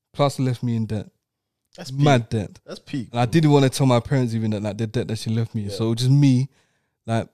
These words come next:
Speaker 1: working part-time as well, trying to clear that.
Speaker 2: It's peak,
Speaker 1: And
Speaker 2: innit? Like,
Speaker 1: yeah,
Speaker 2: bro.
Speaker 1: did what on bailiffs, like, what coming to, like, my mum's address or all that stuff. Like, kept that all inside me, man.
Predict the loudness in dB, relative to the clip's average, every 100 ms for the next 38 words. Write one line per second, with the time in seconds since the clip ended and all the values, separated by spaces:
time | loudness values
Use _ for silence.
0 | _ -4 -2 0 0 2 0 0 0 0
1 | 0 -2 -2 -2 -2 0 0 0 -2 -4
2 | -8 _ _ _ _ _ _ -8 -2 0
3 | 0 -2 -4 0 2 2 0 2 4 2
4 | 2 2 4 2 0 -2 -2 -2 -4 -4
5 | 0 0 0 0 -2 2 4 4 2 0
6 | -4 -4 -4 -6 -4 -4 -6 -6 -6 -6
7 | -6 -6 -6 -12 -20 _ _ _ _ _
8 | _ _ _ -6 -4 -2 2 4 6 4
9 | 0 0 0 -2 -4 -6